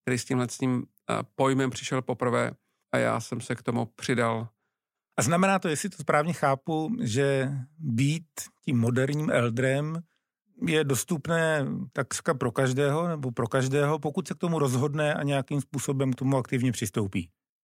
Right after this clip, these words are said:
Speaker 1: Úplně přesně tak. Modern elder může být v podstatě úplně každý, kdo nějakým způsobem vnímá, eh, seberozvoj jako, řekněme, klíčovou hodnotu, někdo, kdo vnímá sdílení a předávání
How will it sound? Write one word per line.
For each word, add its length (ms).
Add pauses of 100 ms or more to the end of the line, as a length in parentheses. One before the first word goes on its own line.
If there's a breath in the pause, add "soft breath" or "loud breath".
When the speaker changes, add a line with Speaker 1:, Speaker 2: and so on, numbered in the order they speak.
(120)
Speaker 1:
Úplně 340
přesně 360
tak. 280
Modern 320
elder 280
může 200
být 120
v 80
podstatě 440
úplně 420
každý, 380
kdo 120
nějakým 380
způsobem 680 (320 soft breath)
vnímá, 640 (260)
eh, 180 (120)
seberozvoj 1080
jako, 500 (180)
řekněme, 360
klíčovou 540
hodnotu, 720
někdo, 280
kdo 140
vnímá 440
sdílení 680
a 80
předávání 800